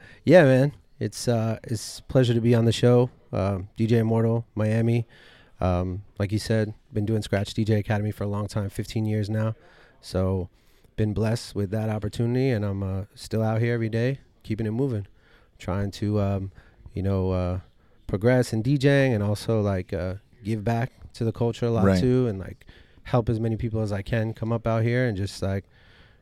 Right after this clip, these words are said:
Speaker 1: you know, use the resources around me and just everything that I've done over the last twenty plus years D Jing in South Florida and just,
Speaker 2: Yeah.
Speaker 1: um, always on something new, always trying to do something, you know, figure out my next, uh, mission.
Speaker 2: Right.
Speaker 1: So
Speaker 2: No, exactly. That's, that's the mindset to have, you know, like,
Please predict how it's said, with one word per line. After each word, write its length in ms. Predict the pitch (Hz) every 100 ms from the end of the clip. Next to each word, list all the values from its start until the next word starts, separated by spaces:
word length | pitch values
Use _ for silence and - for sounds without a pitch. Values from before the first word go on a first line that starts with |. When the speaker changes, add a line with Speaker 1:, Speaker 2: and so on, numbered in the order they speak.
| -
Speaker 1:
you 100 | 101
know, 240 | 98 101 -
use 180 | 107
the 100 | 107
resources 540 | 104 110 - 113 110 104
around 300 | 107 113 117
me 120 | 117
and 100 | 113
just 160 | 95 98
everything 320 | 95 95 104
that 80 | 101
I've 120 | 92
done 160 | 98 104
over 120 | 98
the 80 | 98
last 360 | 98 92 - - _ _ -
twenty 220 | - 113
plus 280 | 104 110 -
years 220 | 107 107
D 140 | 95 104
Jing 220 | 104 101
in 60 |
South 220 | 98 98 98
Florida 360 | 104 104 120
and 120 | 123
just, 160 | 92 95
Speaker 2:
Yeah. 120 | 92
Speaker 1:
um, 280 | 87 92 90 - _ - _ _
always 320 | 104 117 117
on 280 | 113 110 107
something 340 | - 117 113
new, 220 | 117 127 120
always 240 | 107 110
trying 160 | - 107
to 80 |
do 340 | 98 107 104 101
something, 580 | - 117 98 104 101 95
you 60 | 101
know, 160 | 104
figure 260 | 98 - 107
out 140 | 101
my 120 | 95 101
next, 420 | 101 - - - - - - _
uh, 180 | 95 95
mission. 380 | 92 117 - 85 -
Speaker 2:
Right. 100 | 90
Speaker 1:
So 320 | 92 92 95
Speaker 2:
No, 160 | 95 113
exactly. 420 | 90 90 110 87
That's, 220 | 87 -
that's 240 | - 92 -
the 100 | 104
mindset 440 | 101 107 110 98
to 120 | 92
have, 300 | 87 104 98
you 80 | 80
know, 180 | 82 92
like, 200 | 87 76